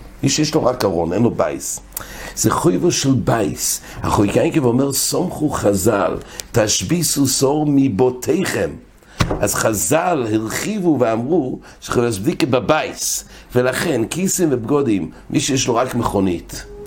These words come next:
אין לו דק-, אין לו דין מדרבנן לבר-, זאת אומרת, לברך הוא לא יברך, הוא יבדוק בגלל החשש בל יראה. אבל החויבס עשה מדרבנן,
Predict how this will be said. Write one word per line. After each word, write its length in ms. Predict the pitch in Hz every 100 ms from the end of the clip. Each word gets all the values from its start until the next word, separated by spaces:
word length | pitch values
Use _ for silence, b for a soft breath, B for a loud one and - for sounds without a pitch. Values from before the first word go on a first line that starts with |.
| B B B -
אין 120 | -
לו 320 | 214 220 180 131
דק-, 520 | 87 - 113 - -
אין 100 | 165
לו 120 | 185
דין 280 | 165 147 135
מדרבנן 520 | 104 104 95 107 113
לבר-, 340 | 98 95 92
זאת 100 | 95
אומרת, 240 | 92 95 95
לברך 380 | 98 107 156 160
הוא 100 | 131
לא 100 | 156
יברך, 520 | 95 82 - - - B B B -
הוא 100 | 101
יבדוק 540 | 107 85 82 196 -
בגלל 260 | 101 101 101
החשש 340 | - 101 101
בל 160 | 104 98
יראה. 320 | 98 185 127 - B B B - 104 107 110 98
אבל 200 | 98 98 95 - -
החויבס 640 | 92 87 - 170 156 127 - -
עשה 260 | - -
מדרבנן, 760 | 95 90 95 92 131 180 107 92